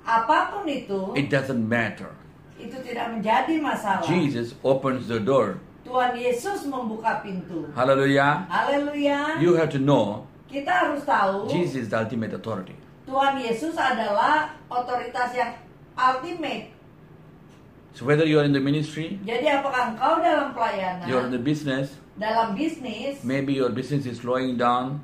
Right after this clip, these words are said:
Speaker 1: mungkin bisnismu sedang turun,
Speaker 2: or maybe not open yet,
Speaker 1: atau mungkin belum terbuka,
Speaker 2: Jesus is telling, "He shall open the doors."
Speaker 1: Tuhan Yesus mengatakan ia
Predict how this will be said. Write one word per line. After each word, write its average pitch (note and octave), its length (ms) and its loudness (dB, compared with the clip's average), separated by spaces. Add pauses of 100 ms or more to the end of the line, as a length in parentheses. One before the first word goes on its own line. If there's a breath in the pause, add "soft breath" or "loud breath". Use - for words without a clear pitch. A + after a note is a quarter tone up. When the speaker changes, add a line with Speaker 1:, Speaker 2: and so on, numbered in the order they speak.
Speaker 1:
mungkin B3+ 360 -6
bisnismu B3+ 480 -8
sedang A#3 360 -4
turun, C#4 560 -2
Speaker 2:
or D3+ 160 6
maybe D3 280 2
not C#3 280 0
open B2+ 400 0
yet, B2+ 320 2 (240)
Speaker 1:
atau B3+ 320 0
mungkin B3 320 -6
belum A#3 200 -6 (120)
terbuka, A3+ 880 -2
Speaker 2:
Jesus A2 320 -8
is G#2+ 160 -12
telling, G#2 480 -4 (480)
"He G#2+ 160 -8
shall F#2+ 320 -10
open F2+ 400 -12
the F2+ 160 -12
doors." F2 480 -14
Speaker 1:
Tuhan A#3+ 320 0
Yesus A#3 320 -4
mengatakan A3+ 640 -4
ia B3+ 160 0